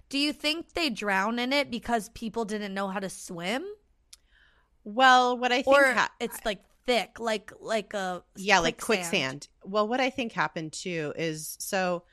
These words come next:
Speaker 2: uh, not only did, like, all the timber from the, you know, the, the floor collapse in too and fall
Speaker 1: Yeah.
Speaker 2: down, there was also, like, masonry that fell in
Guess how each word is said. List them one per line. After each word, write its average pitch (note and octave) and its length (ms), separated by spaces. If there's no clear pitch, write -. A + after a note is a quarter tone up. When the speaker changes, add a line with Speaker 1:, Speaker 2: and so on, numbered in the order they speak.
Speaker 2:
uh, D#3+ 600
not A#3 240
only A3 220
did, E3+ 440
like, F3 300
all F3 160
the F3 100
timber E3+ 480
from D#3 360
the, C3+ 440
you E3+ 160
know, C3 240
the, C3+ 380
the D3 80
floor E3 480
collapse D3+ 480
in D3+ 300
too D3 480
and C#3+ 160
fall D#3 260
Speaker 1:
Yeah. A3 180
Speaker 2:
down, C#3 380
there F#3+ 160
was F#3+ 160
also, F3+ 300
like, D#3+ 240
masonry G#3 720
that G#3 260
fell G#3+ 260
in A3 380